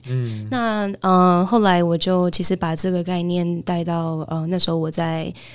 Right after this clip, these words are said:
Speaker 2: 西班牙的时候，呃，去交换了一年。
Speaker 1: 嗯。
Speaker 2: 那在西班牙的时候也是有机会遇到很多来自世界各地不同的人，然后所以那时候也在想说，诶，可以怎么样子可以，呃，把这些故事给记录下来。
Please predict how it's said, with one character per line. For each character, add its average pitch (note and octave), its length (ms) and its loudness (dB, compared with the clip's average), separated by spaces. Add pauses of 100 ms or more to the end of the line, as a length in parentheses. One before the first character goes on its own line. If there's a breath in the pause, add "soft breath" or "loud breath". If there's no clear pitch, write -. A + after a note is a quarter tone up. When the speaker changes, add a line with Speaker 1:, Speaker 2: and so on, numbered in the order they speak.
(140 loud breath)
Speaker 2:
西 G#3+ 180 4
班 G#3 180 4
牙 F#3+ 140 4
的 E3+ 100 0
时 E3 160 0
候， E3 540 0
呃， D#3 260 -4
去 - 240 -4
交 F3 160 2
换 F3+ 160 0
了 E3 100 0
一 F3 100 -2
年。 E3 280 -2 (140)
Speaker 1:
嗯。 A#2 560 -4
Speaker 2:
那 A3 100 -6
在 G#3 160 2
西 G3+ 200 4
班 G3+ 200 2
牙 F3+ 220 0
的 F3 100 -2
时 F3 140 2
候 F3+ 400 4
也 F3 180 2
是 F#3 440 2
有 E3 260 0
机 F3+ 180 2
会 F3+ 240 0
遇 F3+ 120 0
到 F3 160 -2
很 E3 180 -2
多 E3 160 -4
来 D#3+ 160 -4
自 E3 180 -4
世 E3 160 2
界 E3 360 -2
各 E3+ 180 -2
地 E3 240 -4
不 E3+ 140 -8
同 D#3+ 180 -6
的 D#3+ 80 -4
人， D#3 400 -6 (400 loud breath)
然 F3 160 -2
后 F#3+ 80 2
所 F#3+ 160 2
以 F#3 60 4
那 F#3+ 100 4
时 F#3 140 0
候 F3+ 60 2
也 E3 40 0
在 F3 160 2
想 F3 220 2
说， F3 100 -2
诶， F#3+ 80 0
可 G3 140 -2
以 F#3 40 2
怎 F3 140 -2
么 D#3+ 60 -2
样 E3+ 340 -2
子 D3+ 280 -4
可 E3+ 120 -8
以， D#3 340 -6 (120)
呃， D3+ 320 -8
把 D3+ 120 -6
这 E3 80 -6
些 E3+ 200 0
故 F3 160 -2
事 D#3+ 120 -2
给 D3+ 140 -6
记 D#3+ 200 -2
录 D#3+ 120 -4
下 D#3+ 240 0
来。 - 240 -10